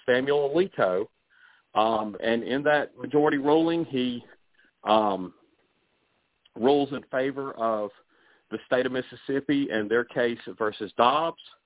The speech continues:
And, um, I know a decent amount about it. I'm sure Tim does too. But Catherine, uh, since this is an issue that's very close to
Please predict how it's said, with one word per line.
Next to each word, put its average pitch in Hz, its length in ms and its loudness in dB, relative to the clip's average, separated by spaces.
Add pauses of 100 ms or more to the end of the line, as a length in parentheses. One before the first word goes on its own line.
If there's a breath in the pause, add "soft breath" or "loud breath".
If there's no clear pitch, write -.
(640 soft breath)
And, 120 360 -4
um, 104 440 0 (260)
I 123 160 4
know 196 480 -4
a 190 60 -8
decent 233 400 -6
amount 139 200 -4
about 110 280 -4
it. 170 100 -12
I'm 147 120 -8
sure 165 280 -8
Tim 175 160 0
does 151 200 2 (120)
too. 196 240 2 (380 soft breath)
But 143 80 -2 (160)
Catherine, 196 580 0
uh, 143 220 0 (120)
since 196 240 0
this 185 220 4
is 147 120 -8
an 131 100 0
issue 139 320 -4
that's - 160 -20
very 143 160 4
close 127 320 0
to 117 60 -12